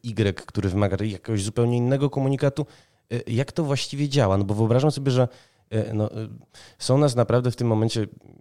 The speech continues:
graczy, mogę tak chyba powiedzieć, miliardy, y, i nie da się do nas, y, podejść jak do jednego po prostu ciała.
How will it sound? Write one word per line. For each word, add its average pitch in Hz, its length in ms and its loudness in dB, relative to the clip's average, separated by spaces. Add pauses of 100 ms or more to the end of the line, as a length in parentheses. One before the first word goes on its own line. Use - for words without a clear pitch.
(180)
graczy, 113 440 0
mogę 87 260 -2
tak - 200 -6
chyba 95 180 -2
powiedzieć, 101 380 0
miliardy, 98 540 2
y, 98 800 -2
i 107 180 -12
nie 123 200 2
da 175 120 4
się 147 120 2
do 110 100 4
nas, 107 300 2
y, - 240 -8
podejść 104 420 0
jak 98 180 0
do 101 320 2
jednego 101 640 0
po 101 120 -6
prostu - 320 -6
ciała. 98 600 -4